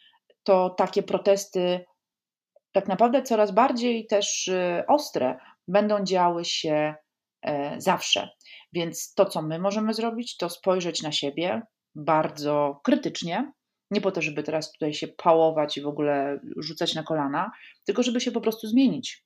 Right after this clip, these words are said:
i nie robić pewnych rzeczy, i nie myśleć, i nie, nie iść tymi myślami na czyny,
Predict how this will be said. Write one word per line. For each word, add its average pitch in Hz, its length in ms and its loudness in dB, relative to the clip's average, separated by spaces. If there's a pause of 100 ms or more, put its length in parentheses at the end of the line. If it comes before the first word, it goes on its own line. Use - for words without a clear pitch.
(120)
i 226 80 2
nie 240 100 8
robić 202 240 0
pewnych 151 280 -6
rzeczy, - 320 -6
i - 120 -6
nie 226 120 4
myśleć, 247 480 4
i 175 100 -8
nie, 185 220 -4 (420)
nie 240 260 4
iść - 140 -2
tymi 170 240 -2
myślami 160 460 -4
na 156 140 -6
czyny, 156 380 -6